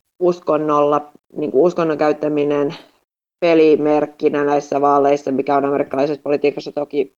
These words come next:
tavallista muutenkin kuin, kuin tässä Trumpin kampanjassa. Ja se Trumpin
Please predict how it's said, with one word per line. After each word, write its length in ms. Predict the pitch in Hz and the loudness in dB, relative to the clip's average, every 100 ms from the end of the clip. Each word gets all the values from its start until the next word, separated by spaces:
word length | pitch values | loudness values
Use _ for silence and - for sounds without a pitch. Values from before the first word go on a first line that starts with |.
| _ | _
tavallista 460 | 156 151 147 147 143 | -2 0 0 0 -4
muutenkin 500 | 147 143 147 147 143 | -2 -2 -2 -4 -4
kuin, 320 | 151 143 147 - | -2 -2 -4 -6
kuin 180 | 147 | -6
tässä 240 | 117 151 147 | -4 -6 -8
Trumpin 400 | 165 165 165 147 | -8 -4 -4 -2
kampanjassa. 640 | 139 - 143 143 143 151 - _ _ _ _ _ _ | -2 0 0 0 0 -4 -4 _ _ _ _ _ _
Ja 240 | - 151 151 - _ | -2 0 0 -4 _
se 500 | - 143 147 117 - - - _ | -4 0 2 0 -6 -18 -20 _
Trumpin 520 | - 156 131 147 139 | -4 -2 2 2 2